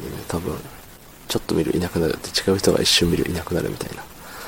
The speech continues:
感じになると思う。なってると思いますね。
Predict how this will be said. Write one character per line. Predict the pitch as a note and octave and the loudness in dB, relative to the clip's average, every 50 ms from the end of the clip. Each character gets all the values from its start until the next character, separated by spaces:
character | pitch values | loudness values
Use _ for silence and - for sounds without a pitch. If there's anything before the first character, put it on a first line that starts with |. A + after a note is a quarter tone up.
| - - - - - - - | -14 -14 -14 -12 -6 -2 2
感 | - E2 | 2 2
じ | D#2+ D#2+ | 2 2
に | E2+ E2 | -2 -2
な | - | -2
る | - - | -4 -4
と | - - | -6 -6
思 | - - - | -6 -6 -8
う。 | - - - - - - - - - - - - F2 | -10 -12 -14 -18 -20 -20 -20 -20 -20 -16 -6 0 2
な | E2+ | 2
っ | E2 | 2
て | - - - F#2 | 2 6 6 6
る | F2+ | 6
と | - - - | 6 4 -2
思 | D#2+ - - | -4 -4 -6
い | - | -6
ま | - | -4
す | - - - - | -4 -2 0 0
ね。 | F2+ | -2